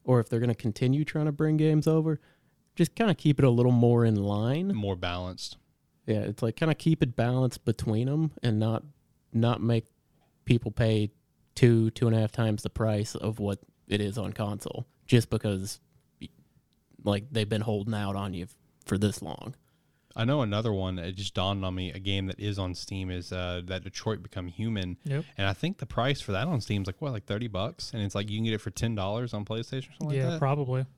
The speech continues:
Speaker 2: Yeah. So that's just another example of that. So
Speaker 1: Yeah. So far, all, I think all of the PlayStation games that have come to Steam have come out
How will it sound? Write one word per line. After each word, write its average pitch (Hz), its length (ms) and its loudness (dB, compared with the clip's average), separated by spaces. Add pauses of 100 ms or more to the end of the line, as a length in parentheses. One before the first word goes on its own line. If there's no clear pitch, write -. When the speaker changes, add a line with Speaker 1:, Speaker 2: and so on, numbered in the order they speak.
(140)
Speaker 2:
Yeah. 101 320 -2 (340)
So - 100 -4
that's 113 160 0
just - 160 -10
another 143 180 -2
example 104 460 -4
of 90 100 -6
that. 90 280 -4 (100)
So - 160 -10
Speaker 1:
Yeah. 101 220 -4 (160)
So 147 200 8
far, 170 320 4
all, 131 400 6
I 127 80 4
think 135 240 2
all 131 300 6
of 147 100 6
the 139 80 4
PlayStation 120 640 4
games 107 280 6
that 107 60 2
have 95 120 -6
come 104 180 6
to 101 60 0
Steam 101 420 -2
have 104 220 -6
come 104 260 2
out 101 240 -2